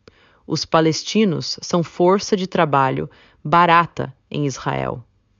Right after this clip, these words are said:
E o polo industrial do outro lado de Calândia é o destino de muitos que ali estão. Outros milhares fazem a jornada até o coração de Jerusalém para estudar, visitar a família, ir aos hospitais da cidade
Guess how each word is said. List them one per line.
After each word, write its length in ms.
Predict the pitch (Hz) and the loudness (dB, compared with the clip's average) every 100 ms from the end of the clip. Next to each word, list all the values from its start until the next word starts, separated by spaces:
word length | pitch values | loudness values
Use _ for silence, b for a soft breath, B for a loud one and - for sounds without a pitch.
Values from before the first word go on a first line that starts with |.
| b b b 190 | b b b -2
E 80 | |
o 40 | 208 | -2
polo 360 | - 214 262 | 4 4 4
industrial 640 | 277 254 240 - 190 175 180 | 2 0 -2 2 4 4 2
do 140 | 160 | 4
outro 320 | 196 233 214 | 4 4 2
lado 280 | 180 170 165 | 2 2 2
de 140 | 151 156 | -2 -4
Calândia 720 | - 151 165 175 147 147 - | -2 2 2 2 0 -2 0
é 120 | 180 | 2
o 60 | 202 | 4
destino 580 | 214 202 - - 226 220 | 2 0 -2 0 0 2
de 120 | 214 | 2
muitos 560 | 214 233 320 311 294 | 4 4 4 0 -4
que 200 | - 262 | -2 2
ali 240 | 240 190 180 | 2 2 0
estão. 440 | 160 - 135 131 - _ b b b b b _ _ - | -2 -4 -6 -6 -14 _ b b b b b _ _ 4
Outros 320 | 277 285 233 | 4 2 2
milhares 540 | 247 185 165 165 156 | 2 4 4 2 -2
fazem 380 | - 160 156 160 | 0 2 2 0
a 40 | |
jornada 540 | 151 151 143 143 151 151 | 0 0 0 0 0 -4
até 320 | 156 - 185 | -6 0 2
o 60 | 202 | 2
coração 500 | 214 185 - 175 180 | 2 0 0 -2 0
de 100 | 156 | 0
Jerusalém 580 | 165 165 156 147 156 | 0 0 0 0 -2
para 200 | 156 147 | -4 -4
estudar, 600 | 143 - 147 143 151 160 160 b b | -4 -6 -4 0 2 2 -4 b b
visitar 360 | 170 160 156 160 | -4 -2 0 0
a 60 | |
família, 640 | 156 135 139 160 175 180 175 | -2 -4 -2 0 0 0 0
ir 140 | 180 | 2
aos 160 | 175 156 | 2 2
hospitais 480 | 160 - 170 156 156 | -2 -6 0 2 2
da 100 | 151 | -2
cidade 680 | - 147 147 156 156 170 | -4 0 2 2 0 -4